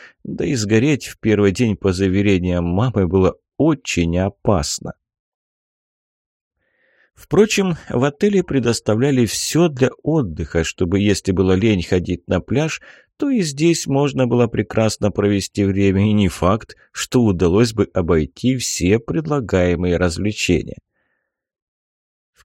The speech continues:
который раз убеждаюсь, что ты, братец, стал бы прекрасной моделью для какого-нибудь модного журнала»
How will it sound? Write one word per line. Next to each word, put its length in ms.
который 400
раз 240
убеждаюсь, 960
что 300
ты, 320
братец, 640
стал 400
бы 160
прекрасной 800
моделью 640
для 160
какого-нибудь 800
модного 640
журнала» 800